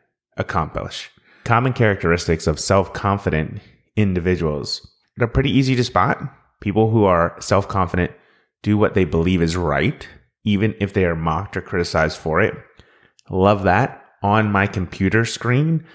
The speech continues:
I have a couple of things that remind me of important things in my life. And one is be bold about what matters most. And so that's what I'll equate that first one to, is that self-confident people do what they believe is right, even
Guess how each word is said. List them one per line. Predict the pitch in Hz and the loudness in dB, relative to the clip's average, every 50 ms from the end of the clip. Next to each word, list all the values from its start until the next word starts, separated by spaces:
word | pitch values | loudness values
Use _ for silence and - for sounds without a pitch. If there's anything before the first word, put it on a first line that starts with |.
| - _ _ | -20 _ _
I | - 80 85 | -4 -2 0
have | 87 82 80 82 | 2 2 0 0
a | |
couple | 82 - 92 92 92 | 0 -2 0 0 0
of | 85 | 0
things | - 92 87 85 85 85 | 0 0 0 0 0 0
that | - 90 80 - 104 95 - - | 0 0 0 -2 -4 -10 -14 -10
remind | - 98 95 90 90 87 90 90 | -6 -4 -2 0 2 2 2 2
me | 92 87 | 2 2
of | 82 80 80 | 2 0 0
important | 82 82 85 101 92 82 87 - | -2 -2 0 0 0 0 0 0
things | 90 85 85 | 0 0 0
in | 90 82 | 0 0
my | 80 | 0
life. | 80 82 85 90 | 0 0 0 -2
And | 85 85 90 | -2 0 2
one | 98 107 104 | 2 2 2
is | 90 82 | 0 0
be | - - - 110 143 | -2 -4 -4 -2 -2
bold | 135 - - 78 82 95 104 110 98 | -2 -2 -2 0 2 2 2 2 0
about | 82 76 - 78 80 76 64 | -2 0 0 2 2 0 0
what | 67 82 87 90 - - - | 0 2 2 2 0 -2 -6
matters | 87 87 82 80 80 82 82 82 80 | -6 -4 -2 -2 -2 -2 -2 -2 -2
most. | 85 82 80 80 80 - - - - - - - - - _ - | -4 -4 -4 -4 -6 -8 -10 -12 -14 -20 -20 -20 -20 -18 _ -10
And | - 85 | -6 -2
so | - | 2
that's | 87 90 101 - 120 | 2 2 2 2 2
what | 113 104 | 2 4
I'll | 95 87 85 82 | 4 4 2 2
equate | - - - 90 87 - | 0 2 0 0 2 2
that | 85 78 73 - | 0 -2 -2 -2
first | - - 85 82 - - | -2 -2 -2 -2 -2 -2
one | 82 82 80 78 80 - | -2 -2 -2 -4 -6 -8
to, | - - 101 87 82 80 80 | -6 -2 0 2 2 2 2
is | 78 - | 0 0
that | - 78 71 - - - - | 0 -2 -2 -4 -8 -10 -4
self-confident | - 104 104 104 - - 104 98 - - 92 92 92 87 - | 0 0 0 2 0 0 -2 -2 -2 -2 -2 -2 -2 -2 -4
people | - 107 - 90 85 | -6 -4 -2 -2 -2
do | 85 78 - 95 92 | -2 -2 0 2 2
what | 90 85 - - - - _ _ _ | 2 2 0 -2 -12 -20 _ _ _
they | - 92 | -2 -2
believe | 85 92 90 82 85 80 80 | 0 0 0 -2 -2 -4 -4
is | 80 80 85 | -6 -8 -6
right, | 85 87 90 90 - - - | -2 -2 0 0 -2 -4 -4
even | - 110 120 123 127 123 | 0 0 2 2 2 0